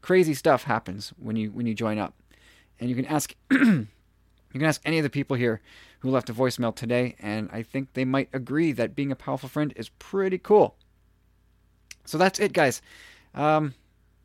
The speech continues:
again, one last time, thank you so much, and we'll talk to you again later this week. Our Sithmas special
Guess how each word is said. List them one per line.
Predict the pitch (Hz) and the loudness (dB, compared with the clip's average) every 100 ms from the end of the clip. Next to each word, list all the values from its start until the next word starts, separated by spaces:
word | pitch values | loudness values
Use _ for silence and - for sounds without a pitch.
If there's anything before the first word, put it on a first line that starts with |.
| _ | _
again, | 143 165 127 104 _ | -2 0 0 -4 _
one | - 165 196 | 2 4 6
last | 160 131 | 4 2
time, | 135 117 | -4 -6
thank | 110 - 185 - | -6 0 0 0
you | |
so | - 143 | -4 -2
much, | 123 123 - - - _ _ | -2 -4 -10 -14 -20 _ _
and | 110 120 123 | -10 -6 -4
we'll | 127 | -6
talk | - 151 143 | -2 -4 -4
to | 151 | -4
you | 151 131 | -4 -4
again | 117 113 165 175 | -8 -4 -2 0
later | 147 190 175 | 2 2 2
this | 131 - | -2 0
week. | 190 - - _ _ | 0 -2 -10 _ _
Our | 107 | -10
Sithmas | - 185 180 165 | -2 -2 0 -4
special | - 143 135 104 | 2 2 2 -4